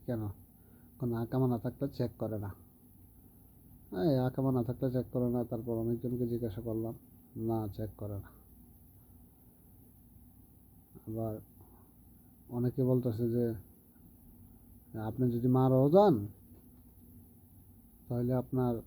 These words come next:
লাশ তো বাংলাদেশে যাবে না।" আমি বলছি যে, "লাশ না গেলে তো আসলে আরো, আমি মনে করি, অনেক ভালো।"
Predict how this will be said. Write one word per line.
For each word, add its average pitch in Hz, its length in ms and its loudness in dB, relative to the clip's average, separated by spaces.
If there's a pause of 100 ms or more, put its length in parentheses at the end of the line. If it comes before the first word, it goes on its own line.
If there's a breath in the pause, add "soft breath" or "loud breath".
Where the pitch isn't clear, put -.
লাশ 123 280 2 (100)
তো 135 80 -4
বাংলাদেশে 120 500 0
যাবে 107 200 -6
না।" 101 100 -8 (1160)
আমি 151 160 4
বলছি 143 260 6
যে, 139 140 6
"লাশ 131 220 4 (100)
না 135 140 4
গেলে 135 200 4
তো - 140 2
আসলে 131 380 4 (100)
আরো, 120 140 -2
আমি 127 280 -2
মনে 123 220 2
করি, 117 120 -2
অনেক 110 280 -4
ভালো।" 101 260 -4